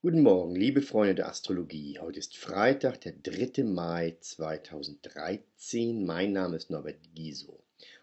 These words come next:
Heute bespreche ich die Konstellation vom Freitag und vom Wochenende. Wir Menschen sind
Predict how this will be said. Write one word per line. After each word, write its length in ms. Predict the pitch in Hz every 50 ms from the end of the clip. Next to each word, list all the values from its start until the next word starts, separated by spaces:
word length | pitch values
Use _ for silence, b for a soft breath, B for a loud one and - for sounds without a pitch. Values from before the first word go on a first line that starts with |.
| B -
Heute 260 | 113 143 170 175 165
bespreche 520 | 143 135 - - - - 95 98 98 101
ich 120 | 98 - -
die 120 | - -
Konstellation 1000 | - 87 82 - - 82 78 76 - - - - 92 90 98 110 120 127 131 139
vom 220 | 143 - 76 71 -
Freitag 760 | - - - - 80 92 98 - - 113 110 107 - - - _ -
und 400 | 120 123 127 139 147 156 - - _ _ _
vom 340 | - - 104 104 104 104 b b b b b b _
Wochenende. 1000 | - 71 73 85 92 - - 95 85 85 - - 82 78 76 73 69 67 - - - _ _ _ _ _ _ _ _ _ _ b b b b b b b b b -
Wir 120 | 98 92
Menschen 720 | 95 104 127 151 170 160 - 160 156 151 151 151 151 - _ _ _ _ _ -
sind 340 | - 113 120 120 110 -